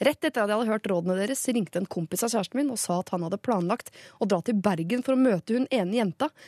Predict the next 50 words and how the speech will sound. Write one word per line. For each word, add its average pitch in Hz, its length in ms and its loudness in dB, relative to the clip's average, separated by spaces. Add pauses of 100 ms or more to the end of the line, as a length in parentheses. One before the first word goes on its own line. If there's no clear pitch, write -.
(140)
og 226 100 4
dama 180 260 2
til 254 100 -4
kompisen 269 400 0
sin. 381 160 2 (420)
Jeg 220 120 4
ble 330 100 4
fly 220 640 4
forbanna, 311 400 2
selvfølgelig, 349 400 0 (300)
og 247 100 6
jeg 226 160 -4
dro 311 380 6 (100)
til 240 80 4
han 359 160 2
og 277 80 -2
sa 208 160 2
at 180 80 0
jeg 208 100 0
ville 226 120 6
gjøre 175 80 4
det 180 100 -2
slutt. - 340 -8 (460)
Han 339 240 4
sa 285 200 2
at - 80 -6
han 311 220 2
ikke 269 600 2
ville 226 320 6
det, 208 60 4 (100)
og 294 180 2
at - 80 -6
han 226 140 0
var 233 120 4
villig 220 220 4
til 214 120 4
å 262 60 0
gjøre 226 100 0
hva 190 280 2
som - 160 2
helst, 392 300 0
så - 200 0
nå 269 340 4 (360)
har 202 180 4
han 247 120 0
frivillig 208 500 2
slettet - 380 -2
jentene 175 380 2
på 175 40 -2
Snapchat. - 560 -6